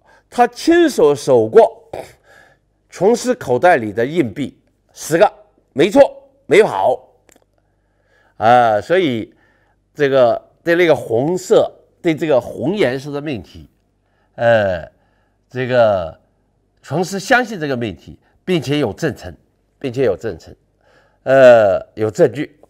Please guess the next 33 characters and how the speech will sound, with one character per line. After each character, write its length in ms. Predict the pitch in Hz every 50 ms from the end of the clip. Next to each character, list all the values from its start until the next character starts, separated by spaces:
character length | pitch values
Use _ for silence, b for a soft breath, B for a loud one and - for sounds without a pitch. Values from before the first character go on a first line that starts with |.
| _ _
<coughs> 1160 | - - - - - _ _ _ _ _ _ _ _ _ _ _ _ _ _ _ _ _ _ _
再 280 | - 311 320 311 285
假 240 | 190 160 175 131 131
定 220 | 135 175 180 - - _ _ _ _ _ _ _ _ _ _ _ _ _ _ _ _ _ _ _ _ _ _ _ _ _
史 180 | - - - 190
密 120 | 214 262
斯 220 | 254 190 214 269 285
呢， 300 | 277 262 226 175 131 - - _ _ _ _ _ _ _ _ _ _ _ _
呃， 420 | - 123 131 127 123 120 120 120
刚 180 | 131 170 170 175
才 100 | 180 175
是 400 | 160 - 156 135 120 104 80 73 -
这 100 | - 127
个， 100 | 107 113
这 140 | 107 104 113
个 220 | 104 92 69 69
史 180 | - - - 135
密 120 | 139 190
斯 180 | 208 - - 247
相 240 | - - 247 254 254
信 120 | 240 208
这 100 | 170 156
个 100 | 131 123
命 180 | 107 98 82 -
题， 160 | - 92 78
并 100 | - - 131
且 60 | 131
有 120 | 123 110 90
证 240 | - - 127 101 85
据。 120 | - - - _ _ _ _ b b b b b b b
史 160 | - - 175
密 140 | 202 262 277
斯 340 | 254 202 254 285 285 -